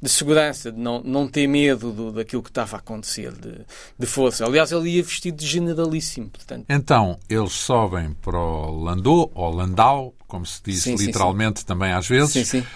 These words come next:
Speaker 2: A carruagem arranca e antes mesmo de dobrar a esquina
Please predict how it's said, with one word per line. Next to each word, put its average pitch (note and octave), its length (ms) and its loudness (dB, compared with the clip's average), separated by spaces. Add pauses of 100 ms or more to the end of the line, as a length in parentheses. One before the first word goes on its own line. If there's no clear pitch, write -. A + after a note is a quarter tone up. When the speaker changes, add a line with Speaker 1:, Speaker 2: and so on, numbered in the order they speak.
(200)
Speaker 2:
A G#2 60 -8
carruagem A#2+ 580 2
arranca D#3+ 680 2
e A#2+ 160 -2
antes C3+ 280 -2
mesmo C3 400 2
de G#2+ 240 2
dobrar A2+ 400 4
a A#2 40 4
esquina D#3+ 600 2